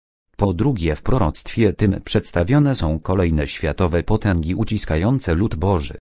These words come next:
Po trzecie, każdy ciąg proroczy ma szczęśliwe zakończenie. W drugim rozdziale Księgi Daniela kamień rozbija posąg,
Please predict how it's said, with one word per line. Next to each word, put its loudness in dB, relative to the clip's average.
Po 4
trzecie, 0
każdy 0
ciąg 2
proroczy 2
ma 2
szczęśliwe -2
zakończenie. -2
W -4
drugim 2
rozdziale 0
Księgi 2
Daniela 0
kamień 2
rozbija 0
posąg, -4